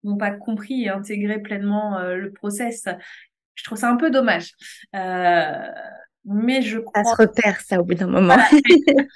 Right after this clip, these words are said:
Speaker 1: Je crois aussi qu'à un moment donné aussi, on arrive dans, dans une société où, grâce au covid, quelque part, les gens, ils sont beaucoup plus, euh, conscients de ce qu'ils veulent, de ce qu'ils veulent pas, en termes de, de, de ce qu'ils souhaitent acheter.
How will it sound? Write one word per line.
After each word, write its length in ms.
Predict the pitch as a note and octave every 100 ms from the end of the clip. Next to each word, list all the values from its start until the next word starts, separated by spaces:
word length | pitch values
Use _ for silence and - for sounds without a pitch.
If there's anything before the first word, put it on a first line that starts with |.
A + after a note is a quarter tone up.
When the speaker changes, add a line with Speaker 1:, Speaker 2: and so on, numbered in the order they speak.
| _ _
Speaker 1:
Je 100 | -
crois 140 | C#4 C#4
aussi 200 | C#4 D4+
qu'à 200 | C#4 A#3
un 40 |
moment 300 | A#3+ A#3+ B3
donné 240 | A#3+ B3+ C#4
aussi, 200 | C4+ C#4
on 100 | B3+
arrive 240 | G#3+ B3+
dans, 260 | A#3 G#3 G3+
dans 180 | G3
une 160 | G3 G3+
société 460 | G#3 A#3+ B3+ C4 C4+
où, 100 | A3+
grâce 400 | - C#4 D#4+ B3
au 100 | A3+
covid, 300 | A3+ A#3 -
quelque 300 | A3+ G3+ G3+
part, 320 | G3+ B3 - _ _ _ _ _ -
les 180 | G#3 G#3
gens, 180 | G#3+ A#3+
ils 160 | A#3
sont 180 | - G#3
beaucoup 260 | G#3 A#3 A#3+
plus, 360 | B3+ C4 B3+
euh, 300 | G#3 F#3+ F#3 F#3 - _ _ _
conscients 680 | - D#4 D4 - C4 C#4+ - _
de 200 | G#3 A3+
ce 140 | A3+
qu'ils 220 | - A#3 G#3+
veulent, 200 | A#3 G#3+
de 80 |
ce 100 | G#3
qu'ils 180 | - A3+
veulent 260 | G3+ G3 G3+
pas, 280 | G#3+ A#3 - -
en 140 | G3+
termes 340 | G3+ G#3+ G#3 G#3
de, 300 | G#3 G#3 G3+
de, 160 | G3 G3 - -
de 480 | F#3 F#3+ F#3 F3+ - _ _
ce 120 | - -
qu'ils 160 | G3+
souhaitent 220 | - F#3
acheter. 420 | F3+ F3 - A#3